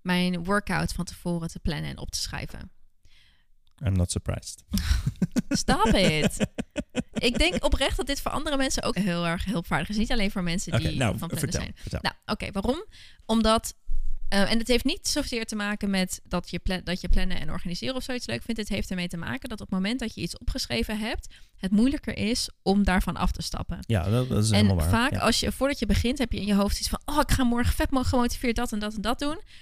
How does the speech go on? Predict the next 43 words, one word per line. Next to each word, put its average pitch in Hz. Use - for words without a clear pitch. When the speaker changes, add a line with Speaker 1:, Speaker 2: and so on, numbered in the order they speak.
Speaker 1:
Maar 226
als 220
je 240
dan 226
naar 214
de 214
gym 247
gaat 202
en 202
je 196
denkt 202
van, 208
"Oh, 208
nou, 202
ik 202
eigenlijk 214
toch 214
een 208
beetje, 202
oh, 196
dat 208
apparaat 196
is -
bezet, 180
nou, 180
dan 180
sla -
ik 190
die 190
wel 190
over." 202
En -
zo 240
schrap 233
je -
alweer 196
de 208
helft 220
van 196
je 190
mentale 196
lijstje. 202
Terwijl 196